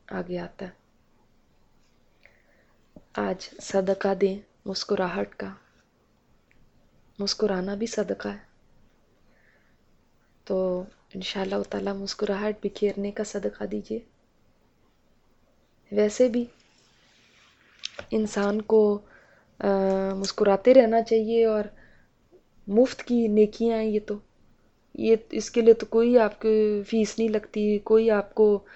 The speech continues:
लंबा चौड़ा कोई, अ, मेहनत नहीं करनी पड़ती। मुस्कुराना तो कितना आसान काम है, लेकिन सिर्फ एक मुस्कुराहट पे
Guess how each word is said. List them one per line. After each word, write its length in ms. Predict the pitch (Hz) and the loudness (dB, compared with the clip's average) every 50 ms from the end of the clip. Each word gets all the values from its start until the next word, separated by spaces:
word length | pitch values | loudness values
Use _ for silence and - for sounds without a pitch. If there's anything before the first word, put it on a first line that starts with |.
| - - _ _ - 214 | -20 -20 _ _ -2 0
लंबा 240 | 208 202 202 208 | 2 2 4 2
चौड़ा 680 | 202 208 208 202 196 190 196 202 202 196 196 190 190 190 | 0 2 2 2 2 2 2 0 0 -2 -2 -2 -4 -6
कोई, 360 | 190 - 214 208 208 202 196 196 - _ _ - _ _ _ _ - | -4 2 4 6 6 6 4 0 -6 _ _ -20 _ _ _ _ -2
अ, 60 | - 196 190 190 185 185 180 180 180 180 180 180 - - | 0 2 2 2 2 0 0 -2 -2 -4 -6 -6 -6 -2
मेहनत 340 | 202 202 202 208 214 233 226 | 2 4 4 6 6 4 2
नहीं 160 | - - 226 | 2 0 0
करनी 280 | 220 220 208 202 208 214 | 2 2 0 2 0 0
पड़ती। 440 | 208 - 196 190 - - 202 196 - _ _ _ _ _ _ _ - - | 0 0 -2 -2 -2 -8 -10 -10 -12 _ _ _ _ _ _ _ -20 -18
मुस्कुराना 520 | - - - - 226 220 214 208 214 220 | -18 -12 -6 -4 -2 -2 0 -2 -2 -2
तो 140 | 220 - 226 | -4 -6 -8
कितना 380 | - - - - 254 269 254 233 | -10 -10 -12 -8 -6 -6 -4 -4
आसान 400 | 214 208 - - 202 196 196 208 | -4 -6 -6 -8 -8 -8 -8 -8
काम 320 | 208 - 196 190 190 196 | -8 -8 -8 -8 -8 -10
है, 120 | 202 214 - _ _ _ _ _ _ _ _ _ _ - | -12 -12 -14 _ _ _ _ _ _ _ _ _ _ -4
लेकिन 480 | - 208 208 208 220 202 202 202 202 196 - _ _ _ _ _ _ | 0 0 2 2 2 0 0 -2 -8 -12 -16 _ _ _ _ _ _
सिर्फ 480 | - - 226 214 233 233 220 - - - - - 208 | -12 -4 0 2 2 2 0 -4 -10 -14 -8 -4 0
एक 300 | 202 208 214 214 214 - 202 | 2 2 2 0 -2 -6 -10
मुस्कुराहट 720 | 202 202 - - - 208 196 180 180 208 226 233 - - | -8 -8 -4 0 0 0 0 0 -2 -4 -4 -4 -4 -6
पे 300 | 202 190 - - - | -6 -6 -8 -12 -20